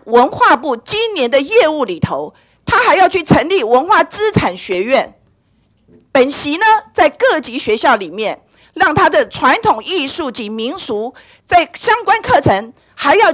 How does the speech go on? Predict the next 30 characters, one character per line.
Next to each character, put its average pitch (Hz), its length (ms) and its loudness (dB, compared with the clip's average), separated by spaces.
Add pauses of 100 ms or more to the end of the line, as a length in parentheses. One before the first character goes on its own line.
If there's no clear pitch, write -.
能 247 140 -4
够 - 140 0
推 330 280 0
动， 302 320 0 (320)
把 285 160 4
文 320 160 4
化 480 220 2
资 427 220 -4
产 247 200 2
的 277 80 0
这 294 120 -8
个， 349 200 -6 (260)
这 381 140 -4
个 302 140 -4
教 359 360 4
育 294 240 -8 (220)
把 233 120 0
它 349 120 2
深 359 280 -2
化。 302 340 0 (220)
结 370 180 -2
果 381 100 4
我 320 80 6
们 294 140 0
客 466 200 2
委 240 140 4
会 294 160 4
走 233 160 4
倒 294 220 4
车。 311 340 0